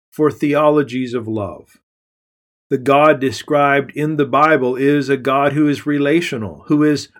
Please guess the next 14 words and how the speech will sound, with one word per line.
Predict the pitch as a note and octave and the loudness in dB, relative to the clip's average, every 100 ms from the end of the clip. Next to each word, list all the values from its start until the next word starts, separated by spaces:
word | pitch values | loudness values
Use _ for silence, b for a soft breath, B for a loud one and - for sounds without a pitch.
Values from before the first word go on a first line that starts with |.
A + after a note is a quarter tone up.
| - | -6
affected | D3 - - F3 - D#3+ C#3+ | -6 -4 -4 -4 -4 -6 -6
by | B2+ C3+ | -2 -4
creatures, | C#3 - C#3+ C#3 G2+ E2 E2 - b b b | -4 -6 -6 -6 -12 -12 -18 -20 b b b
whose | D#3 D3+ D3+ | -2 -2 -2
compassion | - D#3 - E3 F3+ E3+ - B2 A2+ - | -12 -12 -10 -8 -6 -6 -6 -8 -10 -10
and | B2+ | -8
emotions | B2 A#2+ C3+ F#3 F3+ C#3 A2+ G#2+ - | -6 -6 0 0 0 -4 -8 -10 -10
are | B2+ C3+ B2+ | -6 -4 -4
in | D#3 F3 | -6 -6
response | D#3+ D#3 D3 - E3 D3 G2 - - _ | -6 -6 -8 -10 -6 -6 -8 -14 -20 _
to | C3 | -6
what | B2 B2 | -6 -8
creatures | - B2+ A#2 A2+ G2+ | -8 -10 -8 -10 -10
do. | A2+ G2+ D#2 - | -6 -6 -6 -18